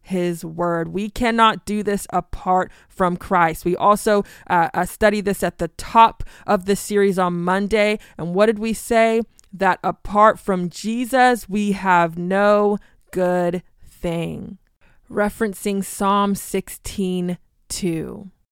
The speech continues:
Have you been attempting to domesticate some really challenging verses because they make you uncomfortable? It's so tempting in this fallen world where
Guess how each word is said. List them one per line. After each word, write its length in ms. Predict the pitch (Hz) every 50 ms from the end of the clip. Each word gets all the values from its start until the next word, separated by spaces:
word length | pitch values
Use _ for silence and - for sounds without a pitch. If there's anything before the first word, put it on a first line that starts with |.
| _ _ _ _ _
Have 240 | - - 226 226 214
you 100 | 247 269
been 160 | 226 311 302
attempting 720 | 269 202 - - - - 214 214 226 - - 247 247 254
to 120 | - 233 196
domesticate 920 | 180 - 190 185 185 185 196 214 208 - - 247 233 - - 240 233 214
some 260 | - - 185 180 180
really 400 | 185 185 202 233 254 262 262 240
challenging 680 | 208 - - - 196 185 214 233 233 226 196 202 190 180
verses 640 | 170 - 180 185 202 196 - - 220 226 226 196 -
because 400 | - 202 - - 202 202 190 170
they 160 | 196 190 185
make 340 | 180 180 180 196 214 - -
you 140 | 220 220 208
uncomfortable? 1040 | 185 175 175 - - - 196 190 202 - - - 247 226 233 143 - 285 285 294 _ _ _ _ _ _ _ _ _ _ _ _ _ _ _
It's 220 | - 226 220 - -
so 480 | - - - - 269 262 262 254 247
tempting 640 | 233 - - - 208 226 233 208 - 214 208 202 196
in 100 | 190 185
this 160 | 180 175 -
fallen 540 | - - - 202 202 208 202 190 185 180 160
world 420 | 180 185 208 214 202 185 180 170 170
where 240 | 185 190 185 185 180